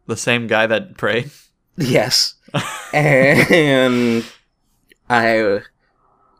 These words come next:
Speaker 2: I was like, uh, "I know it's a coincidence, but, like,"
Speaker 1: No more praying.
Speaker 2: like, to me, that was a bad <laughs> sign. Like, if I was a religious person, I'd be like,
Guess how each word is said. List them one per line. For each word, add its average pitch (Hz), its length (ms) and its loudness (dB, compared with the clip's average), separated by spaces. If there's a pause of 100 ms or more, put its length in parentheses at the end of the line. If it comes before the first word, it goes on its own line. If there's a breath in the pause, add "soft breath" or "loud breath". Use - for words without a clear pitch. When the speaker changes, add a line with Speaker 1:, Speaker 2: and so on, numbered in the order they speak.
(200)
Speaker 2:
I 110 160 -2
was 98 160 -4
like, 85 360 -4 (540)
uh, 98 200 0 (460 soft breath)
"I 107 120 -4
know 131 280 4
it's 127 140 0
a 135 80 0
coincidence, 113 1120 -8 (2250)
but, 110 240 -6 (300)
like," 113 340 -2
Speaker 1:
No 135 100 2
more 139 300 4
praying. 113 640 -2 (420 loud breath)
Speaker 2:
like, 151 340 0
to 180 140 0
me, 147 720 2
that 160 300 2
was 160 120 2
a 165 60 2
bad 135 520 2
<laughs> - 0 -
sign. 123 720 0
Like, 113 220 0
if 131 160 -2
I 135 160 4
was 160 140 0
a 156 80 0
religious 131 520 -2
person, 185 340 -2
I'd 123 100 -4
be 160 100 0
like, 131 320 -2